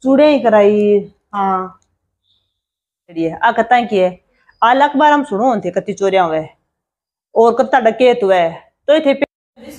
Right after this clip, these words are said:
By chance गुंडा बढ़ जावे, ए थांगा लेर उड़ जावे तो,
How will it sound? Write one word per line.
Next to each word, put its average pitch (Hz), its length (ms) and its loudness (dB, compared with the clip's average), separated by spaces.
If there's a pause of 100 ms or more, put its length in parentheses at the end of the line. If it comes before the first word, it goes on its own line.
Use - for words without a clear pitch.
(1400)
By 233 280 0
chance 302 300 0
गुंडा 240 320 0
बढ़ 226 160 -2
जावे, 233 280 2 (100)
ए 240 160 -2
थांगा 233 200 -4
लेर 208 220 0
उड़ 226 140 -2
जावे 208 280 0
तो, 214 180 -2